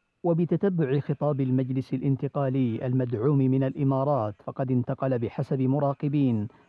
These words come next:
من مرحلة ابتزاز الشرعية إلى مرحلة ابتزاز السعودية بشكل مباشر، إذ أن بيان عيدروس الأخير وإعلان التصعيد ضد الشرعية جاء على العكس من التحركات السعودية الداعمة لها،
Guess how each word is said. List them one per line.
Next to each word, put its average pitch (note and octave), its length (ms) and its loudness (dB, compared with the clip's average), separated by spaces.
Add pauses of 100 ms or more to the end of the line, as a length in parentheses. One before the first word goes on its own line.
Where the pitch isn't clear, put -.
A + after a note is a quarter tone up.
(100)
من B2+ 120 0
مرحلة A#2 540 -2
ابتزاز B2+ 480 -2
الشرعية D3 760 0 (280)
إلى E3+ 240 2
مرحلة D3+ 560 0
ابتزاز C3 480 0
السعودية C3 800 -2
بشكل B2 520 -2
مباشر، C3 760 0 (640)
إذ C3+ 140 -4
أن C3+ 200 2
بيان A#2 320 0
عيدروس B2+ 640 -2
الأخير B2+ 560 -2
وإعلان A#2+ 540 0
التصعيد A#2 680 -4
ضد D3+ 180 -2
الشرعية D3+ 680 0 (280)
جاء D3+ 340 0
على D3+ 220 0
العكس C3 400 -2
من B2+ 200 2
التحركات A#2+ 720 -4
السعودية B2 800 -2
الداعمة C3 640 0
لها، C3+ 480 0